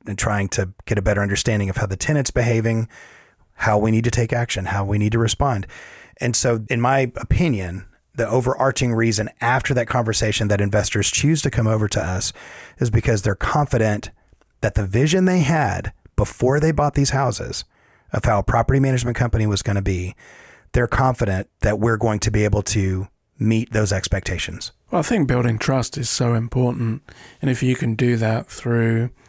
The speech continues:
Speaker 2: showing them what you can do in your experiences so far. I know when I'm interacting with a, a service provider, I'm always looking for reasons to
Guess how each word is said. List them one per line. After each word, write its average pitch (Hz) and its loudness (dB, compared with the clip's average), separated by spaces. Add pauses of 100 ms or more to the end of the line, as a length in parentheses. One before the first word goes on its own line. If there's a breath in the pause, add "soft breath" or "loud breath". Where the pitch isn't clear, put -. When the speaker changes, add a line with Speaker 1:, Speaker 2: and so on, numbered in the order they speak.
(440 loud breath)
Speaker 2:
showing 120 0
them 113 2
what 120 2
you 139 0
can 120 0
do 113 2
in 113 2
your 110 2
experiences 113 -2
so 113 0
far. 110 -2 (260 soft breath)
I 147 0
know 127 4
when 120 4
I'm 117 2
interacting 117 -2
with 107 0
a, 107 0
a 117 -6
service 110 -2
provider, 107 -2 (420 loud breath)
I'm 135 2
always 123 2
looking 120 -2
for 117 -6
reasons 113 0
to 110 -2